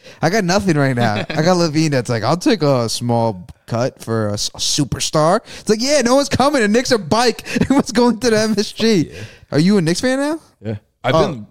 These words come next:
Speaker 2: I've been,
Speaker 1: no
Speaker 2: like,
Speaker 1: Thunder fan.
Speaker 2: I've been,
Speaker 1: Thunder
Speaker 2: yeah,
Speaker 1: out?
Speaker 2: I'm Knicks. I'm Knicks. Oh, I like the Thunder too. I would say they're both my teams. I can't believe I became one of those guys. I'm allowed to do that when I'm not a fan of the sport, really.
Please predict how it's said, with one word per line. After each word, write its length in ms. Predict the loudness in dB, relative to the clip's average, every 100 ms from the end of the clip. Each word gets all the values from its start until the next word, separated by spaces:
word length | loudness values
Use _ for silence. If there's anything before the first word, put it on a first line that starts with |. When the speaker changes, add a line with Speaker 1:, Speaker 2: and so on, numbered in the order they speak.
| -6
Speaker 2:
I've 100 | -2
been, 140 | 0
Speaker 1:
no 160 | 2 2
Speaker 2:
like, 80 | 2
Speaker 1:
Thunder 260 | 2 0 -2
fan. 300 | -2 -4 -10 _ _
Speaker 2:
I've 120 | -6 -2
been, 120 | 0
Speaker 1:
Thunder 180 | 0 0
Speaker 2:
yeah, 220 | 2 0
Speaker 1:
out? 80 | -2
Speaker 2:
I'm 100 | -6
Knicks. 320 | -8 -12 -12
I'm 100 | -6
Knicks. 220 | -4 -4 -2
Oh, 220 | 0 0
I 140 | 0
like 140 | 0 0
the 60 |
Thunder 240 | -4 -8 -8
too. 240 | -10 -12 -6
I 80 | -4
would 140 | -2
say 100 | -2
they're 140 | -2 -2
both 260 | -4 -8 -10
my 160 | -14
teams. 360 | -12 -10 -12 -16 _ _
I 60 | -8
can't 100 | -4
believe 160 | -4 -6
I 60 |
became 260 | -8 -10 -10
one 80 | -10
of 60 |
those 100 | -14
guys. 300 | -14 -12 -10
I'm 100 | -2
allowed 140 | 0 0
to 60 |
do 120 | -2 -2
that 120 | -2
when 80 | -2
I'm 80 |
not 160 | -2 -4
a 40 | -6
fan 180 | -8
of 60 | -8
the 60 | -10
sport, 260 | -12 -12
really. 260 | -12 -12